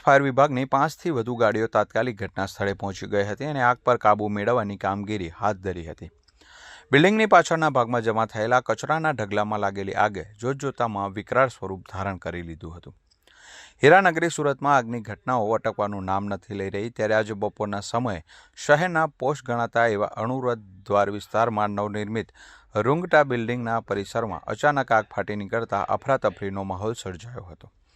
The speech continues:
બિલ્ડિંગની પાછળના ભાગમાં જમા થયેલા કચરાના ઢગલામાં લાગેલી આગે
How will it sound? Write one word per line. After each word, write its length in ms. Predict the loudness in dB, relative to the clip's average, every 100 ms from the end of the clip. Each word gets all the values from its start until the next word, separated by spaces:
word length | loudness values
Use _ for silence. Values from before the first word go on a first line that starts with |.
| _ -20 -20 -4 4
બિલ્ડિંગની 380 | 4 4 0
પાછળના 420 | 4 4 4 0 0
ભાગમાં 340 | -2 -2 -2
જમા 240 | -2 -2
થયેલા 280 | -2 -4 -4
કચરાના 460 | -4 -6 -8 -8 -6
ઢગલામાં 500 | -6 0 0 2 0
લાગેલી 360 | 0 -2 -6
આગે 360 | 0 0 0